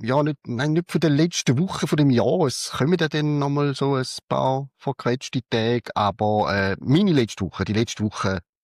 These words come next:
der Daily Mill, die Woche geht nur noch bis Mittwoch für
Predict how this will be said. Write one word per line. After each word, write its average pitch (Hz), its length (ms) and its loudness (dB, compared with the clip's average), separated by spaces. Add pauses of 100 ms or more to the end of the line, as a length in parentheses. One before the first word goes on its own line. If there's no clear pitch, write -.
(220)
der 113 100 2
Daily 104 160 0
Mill, 135 300 4 (380)
die - 20 -2
Woche 107 440 -2
geht 95 320 -2
nur 98 240 2
noch 98 240 0 (640)
bis 147 180 0
Mittwoch 190 800 0
für 123 460 0